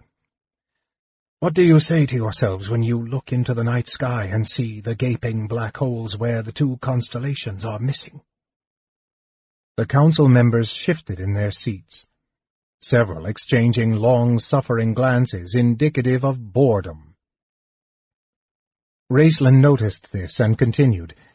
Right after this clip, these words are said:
his voice growing more and more contemptuous. "Yes,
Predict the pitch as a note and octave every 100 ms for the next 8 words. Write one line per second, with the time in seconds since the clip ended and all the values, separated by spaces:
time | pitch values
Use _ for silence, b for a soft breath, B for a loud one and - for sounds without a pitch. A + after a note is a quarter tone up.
0 | b C#3 A#2+ A2+ C3+ B2+ - B2 B2 A#2
1 | A2 A#2 C3 C3+ A#2 A2+ A#2 C#3+ A2 C3
2 | B2 D#3 C#3+ - E2+ D#2+ - b b -
3 | - - - - -